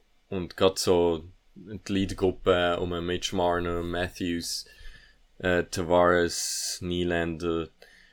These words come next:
die haben jetzt einfach halt ihre Erfahrungen gemacht. Und ich glaub, aus jedem von denen, wie der Antetokounmpo in seinem Playoff-Exit-Interview gesagt hat, ähm, das gehört dazu, das Verlieren gehört dazu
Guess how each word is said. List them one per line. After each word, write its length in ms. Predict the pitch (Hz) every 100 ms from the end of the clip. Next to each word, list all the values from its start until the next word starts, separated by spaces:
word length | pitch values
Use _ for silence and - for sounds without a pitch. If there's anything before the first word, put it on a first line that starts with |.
| _ _ _ _ _ -
die 160 | 90
haben 260 | 85 95 98
jetzt 200 | 95 -
einfach 460 | 92 90 87 - - _ _ _ _ _ _ _ - - _ _ _ - _ _ _
halt 260 | 98 101 -
ihre 220 | 104 95
Erfahrungen 520 | 90 104 98 95 90
gemacht. 360 | 92 107 117 -
Und 80 | 92
ich 80 | -
glaub, 260 | 95 -
aus 420 | - - - -
jedem 380 | 98 92 95 90
von 120 | -
denen, 280 | 90 87 85
wie 80 | 87
der 180 | 90 87
Antetokounmpo 1300 | 98 95 92 92 - - - 98 98 - 90 87 82 -
in 260 | 85 85
seinem 340 | 80 90 85 82
Playoff-Exit-Interview 1900 | - 98 95 95 - - - 98 - - 95 - - 104 92 90 87 92 90 95 -
gesagt 400 | - 90 80 -
hat, 220 | 80 78 - - - - - _ _ -
ähm, 400 | 85 80 - - _
das 180 | - -
gehört 320 | 104 107 -
dazu, 240 | 98 -
das 140 | 80 -
Verlieren 400 | 104 92 92 92
gehört 320 | - 131 -
dazu 300 | - - 123